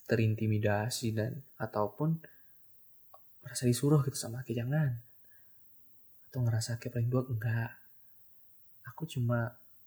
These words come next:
eh, pengen nge-share apapun yang ada di kepala, kayak gitu. Selagi itu tidak melawan hukum, gitu kan.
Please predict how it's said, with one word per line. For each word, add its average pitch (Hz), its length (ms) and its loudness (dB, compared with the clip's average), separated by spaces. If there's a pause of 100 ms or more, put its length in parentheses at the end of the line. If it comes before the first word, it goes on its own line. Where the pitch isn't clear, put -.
(140)
eh, 113 320 -2 (380)
pengen 139 260 2
nge-share 135 380 2 (500)
apapun 120 380 6
yang 123 100 10
ada 110 80 12
di 110 220 8 (160)
kepala, - 420 4 (160)
kayak 151 240 -14
gitu. - 120 -16 (840)
Selagi 110 500 2
itu - 140 -8
tidak 110 400 8 (340)
melawan 107 540 12
hukum, 127 560 12
gitu 110 240 12
kan. 110 240 12